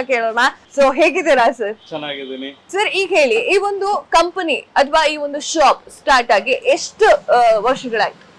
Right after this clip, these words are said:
Speaker 2: ಇದು ಸುಮಾರು ನಾವು ಮ್ಯಾನುಫ್ಯಾಕ್ಚರಿಂಗ್ ಅಲ್ಲಿ ಹನ್ನೆರಡು ವರ್ಷದಿಂದ ಇದ್ದೀವಿ.
Speaker 1: ಹ್ಮ್.
Speaker 2: ಇದು ಬ್ಯಾಂಗ್ಳೂರ್ ಬೇಸ್ಡ್ ಕಂಪನಿ.
Speaker 1: ಓಕೆ.
Speaker 2: So ಮ್ಯಾನುಫ್ಯಾಕ್ಚರಿಂಗ್ ಅಲ್ಲಿ ಹನ್ನೆರಡು ವರ್ಷದಿಂದ, ಆ, ಇರೋ ಟೈಮ್ ಅಲ್ಲಿ ಸಾಕಷ್ಟು ಜನ ಕೇಳ್ತಾ ಇದ್ರು, "ಸರ್, ರಿಟೇಲ್ ಔಟ್ಲೆಟ್ ಏನಕ್ಕೆ ಒಂದ್ ಶುರು ಮಾಡ್ಬಾರ್ದು?" ಅಂತ.
Speaker 1: ಹ್ಮ್.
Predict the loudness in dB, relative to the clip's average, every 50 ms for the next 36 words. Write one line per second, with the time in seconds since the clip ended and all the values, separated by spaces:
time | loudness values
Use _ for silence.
0 | _ -20 _ -20 -14 -12 -10 -8 -8 -6 -6 -6 -8 -10 -10 -10 -8 -8 -6 -6
1 | -6 -6 -6 -4 -4 -4 -6 -6 -8 -8 -8 -8 -8 -8 -8 -8 -10 -8 -4 -2
2 | -2 -2 -2 -4 -6 -6 -6 -6 -8 -8 -10 -10 -10 -10 -8 -6 -6 -6 -6 -6
3 | -6 -8 -8 -8 -10 -8 -8 -8 -6 -6 -6 -4 -2 -2 -2 -4 -4 -6 -8 -8
4 | -8 -8 -8 -8 -10 -10 _ -10 -8 -8 -8 -8 -8 -10 -10 -8 -8 -8 -8 -8
5 | -10 -8 -2 -2 -2 -2 -2 -8 -14 -14 -10 -6 -4 -4 -4 -6 -6 -8 -8 -8
6 | -8 -8 -8 -8 -6 -4 -4 -4 -4 -4 -6 -8 -8 -10 -10 -12 -14 -16 -16 -12
7 | -10 -8 -6 -6 -6 -4 -4 -4 -2 -2 -4 -4 -4 -4 -6 -6 -6 -6 -8 -10
8 | -10 -12 -12 -12 -10 -6 -6 -6 -4 -4 -8 -10 -8 -10 -12 -12 -10 -8 -8 -8
9 | -8 -8 -6 -6 -6 -6 -6 -8 -10 -12 -10 -8 -8 -8 -6 -8 -8 -8 -8 -8
10 | -6 -8 -8 -10 -10 -14 -14 -10 -10 -10 -10 -10 -12 -12 -14 -14 -14 -14 -14 -12
11 | -10 -10 -10 -10 -8 -8 -10 -10 -10 -12 -14 -14 -14 -12 -10 -10 -8 -8 -10 -12